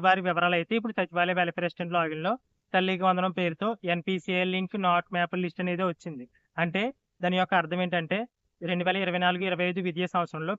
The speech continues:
పిల్లలు స్కూల్లో చదువుతూ అలాంటి వారి తల్లులు ఎవరికైనా ఆధార్ కార్డుకి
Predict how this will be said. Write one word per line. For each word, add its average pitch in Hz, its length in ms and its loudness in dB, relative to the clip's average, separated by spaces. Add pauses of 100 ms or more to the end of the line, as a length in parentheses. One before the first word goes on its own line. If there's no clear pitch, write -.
పిల్లలు 175 400 -2
స్కూల్లో 185 360 -2
చదువుతూ 170 380 -2 (460)
అలాంటి 175 360 4
వారి 185 220 4
తల్లులు 180 340 0
ఎవరికైనా 170 420 0 (400)
ఆధార్ 175 360 4
కార్డుకి 180 340 4